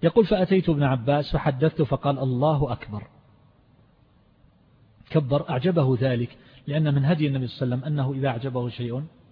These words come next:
كبر. قال: "سنة أبي القاسم صلى الله عليه وسلم".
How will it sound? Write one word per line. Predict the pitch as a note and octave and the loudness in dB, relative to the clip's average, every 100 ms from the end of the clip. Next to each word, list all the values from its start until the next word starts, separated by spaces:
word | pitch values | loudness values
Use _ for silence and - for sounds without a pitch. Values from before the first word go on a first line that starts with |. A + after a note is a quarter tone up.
| - | -10
كبر. | D#3 A2+ G#2 - - - - - _ _ _ D#3 | -6 -6 -8 -12 -16 -20 -20 -20 _ _ _ -2
قال: | D3 | 0
"سنة | - G3+ G3 E3 C#3 | 4 4 6 4 4
أبي | C#3+ D3+ C#3+ | 2 2 2
القاسم | B2 - D#3+ C#3+ C#3 | 0 2 0 0 -2
صلى | - B2+ | 0 0
الله | A#2+ D3 B2 | 2 2 0
عليه | B2 C3 | 0 0
وسلم". | G#2+ G#2 G2 | -2 -6 -8